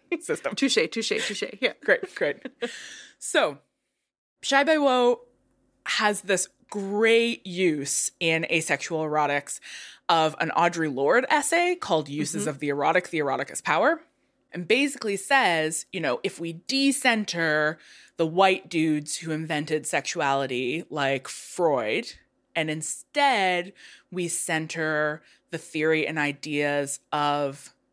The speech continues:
Speaker 1: Black lesbian theorists like Audre Lorde, then we can center the erotic rather than the sexual.
Speaker 2: Mm.
Speaker 1: And the difference is that the erotic is a way of thinking and talking about intimacy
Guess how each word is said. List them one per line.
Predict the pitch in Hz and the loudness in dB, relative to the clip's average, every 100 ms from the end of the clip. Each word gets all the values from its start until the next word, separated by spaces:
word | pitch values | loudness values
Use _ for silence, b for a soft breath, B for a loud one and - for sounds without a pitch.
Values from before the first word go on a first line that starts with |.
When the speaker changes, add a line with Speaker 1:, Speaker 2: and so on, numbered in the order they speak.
| _ | _
Speaker 1:
Black | 156 143 - | 2 2 0
lesbian | 180 254 247 220 180 160 | 0 0 0 -4 -4 -4
theorists | 160 151 147 143 - | -4 -2 -2 -4 -8
like | 151 135 - | -6 -8 -4
Audre | 131 123 131 147 | -6 -6 -10 -4
Lorde, | 214 247 175 160 156 - B B B _ | 4 6 6 4 0 -4 B B B _
then | 160 147 175 _ - | -2 -2 -8 _ -6
we | 165 | -6
can | 165 160 | -4 -6
center | - 151 151 135 143 165 _ _ _ | -4 -4 -2 -4 -4 -10 _ _ _
the | 170 170 | -2 0
erotic | 151 196 240 190 160 - | 0 2 4 4 2 -2
rather | 151 151 147 | -2 -2 -8
than | 139 | -8
the | 127 | -6
sexual. | - 131 127 - 135 139 151 _ _ _ _ 208 | 0 0 0 -4 -4 -6 -6 _ _ _ _ -8
Speaker 2:
Mm. | 208 202 185 165 - | -6 -6 -8 -14 -14
Speaker 1:
And | 190 185 | -4 -4
the | |
difference | 170 247 302 - 151 147 - B B B - | -2 0 2 2 -2 -2 -10 B B B -6
is | 175 | 2
that | 170 | 2
the | 165 | 2
erotic | 156 156 185 240 302 180 120 196 - - | -2 -2 0 4 4 4 2 0 -4 -8
is | 175 170 | -4 0
a | |
way | 165 160 | 2 2
of | 143 | 0
thinking | - - 247 240 240 214 | -12 -2 0 2 0 -2
and | 170 | -4
talking | - - 190 202 170 | -6 -2 -2 -2 -4
about | 160 135 - _ | -2 -4 -6 _
intimacy | 160 180 240 254 254 294 302 | -6 -4 -2 -4 -2 -4 -6